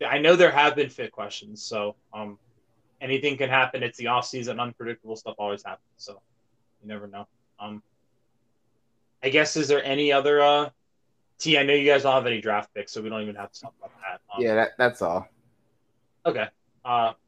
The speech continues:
Speaker 1: Raleigh, any, any closing thoughts on Miami's offseason? I mean, I'll just close and say I think Miami's gonna bounce back in a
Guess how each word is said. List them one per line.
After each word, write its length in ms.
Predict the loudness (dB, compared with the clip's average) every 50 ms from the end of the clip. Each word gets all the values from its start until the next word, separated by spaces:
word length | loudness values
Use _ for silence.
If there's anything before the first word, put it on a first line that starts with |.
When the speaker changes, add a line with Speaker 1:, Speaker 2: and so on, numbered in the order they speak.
| _
Speaker 1:
Raleigh, 320 | 0 4 6 6 6 6 6
any, 280 | 2 0 -4 -4 -6
any 120 | -8 -12 -6
closing 340 | -2 -2 0 0 -2 -2
thoughts 260 | 0 0 -2 -2 -2 -4
on 120 | -4 -4
Miami's 360 | -2 -2 -2 -2 -2 -2 0
offseason? 460 | 0 0 0 0 -4 -10 -10 -10 -12 -14 _ _ _ _ _ _ _ _ _ _ _ _ _ _ _ _ _ _ _ _ _ _ _ _ _ -20 -20 _ _ _ _ _ _ _ _ -6 -2
I 60 | 0
mean, 200 | 0 0 0 0 4
I'll 220 | 6 8 8 8 8
just 160 | 4 2 2
close 320 | 2 4 8 8 8 6
and 100 | 4 0
say 180 | 4 4 4 4 6
I 100 | 4 6 6
think 160 | 6 4 6
Miami's 460 | 6 6 4 4 2 0 -2 -4 -4
gonna 260 | -4 -4 -4 -4 -4 -8 _ -2
bounce 240 | -2 -2 -2 -4
back 240 | -6 -4 -4 -4 -4
in 100 | -6 -8
a 40 | -8